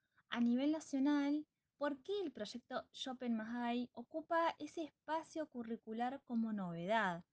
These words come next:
pero no se profundiza y no se busca plantear cuál es el fin del mismo. Quizás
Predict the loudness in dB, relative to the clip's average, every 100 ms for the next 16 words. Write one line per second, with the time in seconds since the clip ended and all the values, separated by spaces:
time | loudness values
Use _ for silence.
0 | _ _ _ -4 2 2 2 -4 -10 -10
1 | -10 -8 -8 -4 -2 -2 -4 -2 -2 -2
2 | -4 -6 -6 -4 -4 -4 -6 -8 -8 -6
3 | -6 -4 -4 -4 -4 -6 _ -2 -2 -2
4 | -6 -10 -10 -6 0 0 0 -2 -4 -6
5 | -8 -8 -14 _ _ _ -20 -20 -20 _
6 | -12 -6 0 2 0